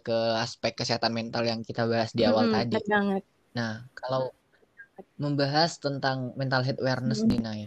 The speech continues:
Speaker 1: terutama di lingkungan kampus sendiri. Kan kita sebagai mahasiswa itu udah nggak asing lagi gitu ya sama yang namanya kesehatan
Speaker 2: Mm-hmm.
Speaker 1: mental. Maksudnya gejala-gejalanya gitu, kayak seperti stres akademik, terus,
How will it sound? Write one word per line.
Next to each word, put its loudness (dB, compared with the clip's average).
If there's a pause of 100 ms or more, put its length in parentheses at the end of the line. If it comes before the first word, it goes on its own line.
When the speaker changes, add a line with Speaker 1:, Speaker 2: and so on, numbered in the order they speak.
(180)
Speaker 1:
terutama -2 (400)
di 0
lingkungan -8 (300)
kampus -2
sendiri. 0 (880)
Kan 6 (140)
kita -2
sebagai 2
mahasiswa -2
itu -2 (120)
udah 0 (100)
nggak -2 (120)
asing 0
lagi -4 (100)
gitu -2
ya -6 (280)
sama -6 (180)
yang -8
namanya -8 (540)
kesehatan 2
Speaker 2:
Mm-hmm. 6
Speaker 1:
mental. 10 (320)
Maksudnya -2 (380)
gejala-gejalanya 6 (160)
gitu, -10 (100)
kayak -2 (640)
seperti -2 (100)
stres -4
akademik, -4 (280)
terus, -6